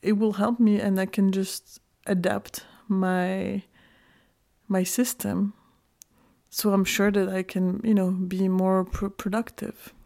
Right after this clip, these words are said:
At the end of the day, that's my goal. I don't wanna become a machine, but I wanna become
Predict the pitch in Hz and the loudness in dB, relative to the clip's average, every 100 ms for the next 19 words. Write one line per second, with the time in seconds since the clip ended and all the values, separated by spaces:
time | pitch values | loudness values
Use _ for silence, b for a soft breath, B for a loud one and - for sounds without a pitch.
0 | _ _ _ B B B B B B B | _ _ _ B B B B B B B
1 | 202 185 214 269 254 180 - 196 208 - | -2 2 2 4 2 -2 -2 -2 -4 -4
2 | 180 175 175 190 196 185 - 202 180 214 | -4 -2 -2 -4 -4 -12 -10 -8 -4 0
3 | 226 214 196 185 - 185 180 175 - - | 4 4 2 -2 -2 -2 0 -2 -4 -2
4 | 226 294 - b b b b b b _ | 0 -2 -8 b b b b b b _
5 | - 185 185 190 190 190 185 180 190 185 | -6 -2 0 2 2 0 -4 -6 -2 -2
6 | 180 196 | -2 -4